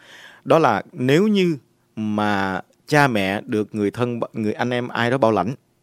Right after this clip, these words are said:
mà người con không trên hai mươi mốt, trên hai mươi mốt tuổi bị rớt lại ở Việt Nam, bởi vì trên hai mươi mốt tuổi, thì người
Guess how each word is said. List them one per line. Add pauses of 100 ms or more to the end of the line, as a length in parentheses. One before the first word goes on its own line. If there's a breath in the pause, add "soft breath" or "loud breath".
(100)
mà
người
con (340)
không (500)
trên
hai
mươi
mốt, (240)
trên
hai
mươi
mốt
tuổi
bị
rớt
lại
ở
Việt
Nam, (460 soft breath)
bởi
vì
trên
hai
mươi
mốt
tuổi, (720 loud breath)
thì
người